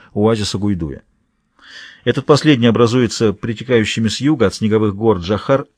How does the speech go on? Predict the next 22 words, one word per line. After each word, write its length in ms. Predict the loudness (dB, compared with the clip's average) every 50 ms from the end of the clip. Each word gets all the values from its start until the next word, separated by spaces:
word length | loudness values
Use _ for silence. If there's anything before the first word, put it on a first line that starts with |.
| _ _
речками 560 | -2 0 2 2 2 0 -2 -4 -2 0 0 2
Муджикхэ 760 | 2 2 0 0 -2 -6 -8 -8 -8 -4 -2 -2 -2 -4 -6 _ _ -8
и 140 | -6 -4
Дунхудзянь. 720 | -4 -2 -4 -4 -4 -2 -4 -4 -4 -2 -4 -4 -6 -6 -12 _ _ _ _ _ _ _ _ _ _ _ _ _ _ _ _ _ _ _ -12 -4
Повыше 500 | 0 2 2 2 2 0 -2 -2 -2 -2
их, 180 | -4 -4 -8 _ _ _ _ _ _ _ _ _ _ _ _ _
с 120 | -12 -8 -2
северных 480 | 0 2 4 4 4 2 2 0 0
гор, 220 | 0 2 2 4 4
в 60 | 4
описываемую 560 | 2 2 0 -2 -2 0 0 2 2 2 2
часть 240 | 2 0 -2 -2 -2
Хуанхэ 340 | -2 0 0 0 -2 -4 -4
впадают 500 | -4 -2 0 2 2 4 2 2 -2 -6 _ _ _ _ _ _ _ _ _ _ -4
небольшие 460 | -2 2 2 2 2 2 2 2 2
также 280 | 4 2 2 2 2
речки 460 | 2 2 0 0 -2 -4 -4 -4 -4 -4 -8 -4
Джапачу, 720 | 0 0 2 2 2 2 0 0 -2 -2 -2 -2 -2 -2
Доро, 440 | 0 2 4 4 4 4 2 0 0
Тагалын 640 | 0 -2 0 2 2 2 2 2 0 0 -2 -4 -8 _ _
и 180 | -4 -4 -4 -2
Безымянная. 840 | -2 -4 -4 -2 -2 -2 0 0 0 0 -2 -4 -6 -8 -12 -16